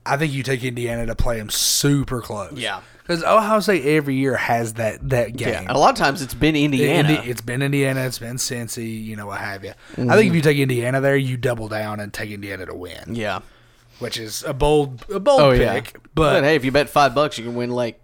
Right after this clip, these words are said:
Speaker 1: Win
Speaker 2: a hundred on
Speaker 1: a hundred,
Speaker 2: that, so.
Speaker 1: exactly, yep.
Speaker 2: And then you've got, like, Pittsburgh, Penn State. That's just a
Speaker 1: That's
Speaker 2: gr-,
Speaker 1: fun,
Speaker 2: that's
Speaker 1: yeah.
Speaker 2: a great matchup. Of course, they just don't do it. They should do something like that every year.
Speaker 1: Every year. They should have a trophy or
Speaker 2: But
Speaker 1: something.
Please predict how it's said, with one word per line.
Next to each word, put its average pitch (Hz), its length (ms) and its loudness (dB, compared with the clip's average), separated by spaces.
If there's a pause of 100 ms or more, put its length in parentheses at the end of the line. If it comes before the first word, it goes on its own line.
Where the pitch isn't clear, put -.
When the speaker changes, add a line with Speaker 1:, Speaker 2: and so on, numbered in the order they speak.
(140)
Speaker 1:
Win 117 140 -12
Speaker 2:
a 120 140 0
hundred 135 300 0
on 131 60 2
Speaker 1:
a 123 40 2
hundred, 147 220 2
Speaker 2:
that, 107 60 -2
so. 117 60 -6 (280)
Speaker 1:
exactly, 104 280 -6
yep. 101 160 -12 (420)
Speaker 2:
And 143 140 4
then 156 120 4
you've 135 160 2
got, 135 320 4
like, 113 220 -4
Pittsburgh, 196 440 4
Penn 165 220 4
State. 143 480 4
That's 139 180 2
just 135 200 0
a 127 40 2
Speaker 1:
That's 113 160 -4
Speaker 2:
gr-, 117 80 -10
Speaker 1:
fun, 107 280 -8
Speaker 2:
that's 151 240 0
Speaker 1:
yeah. 143 40 -4
Speaker 2:
a 120 40 -8
great 127 500 2
matchup. 123 400 0
Of - 60 -14
course, 139 180 2
they 139 120 2
just 127 260 -2
don't 127 400 4
do 139 200 4
it. - 140 -2
They 156 80 2
should 185 220 -2
do 180 120 -2
something 156 320 -4
like 135 180 -4
that 123 180 0
every 110 240 -10
year. 139 100 2
Speaker 1:
Every 135 240 2
year. 104 80 -4
They 117 80 0
should 131 140 0
have 127 100 0
a 104 40 -10
trophy - 420 -12
or 113 160 -2
Speaker 2:
But 123 80 6
Speaker 1:
something. 113 520 0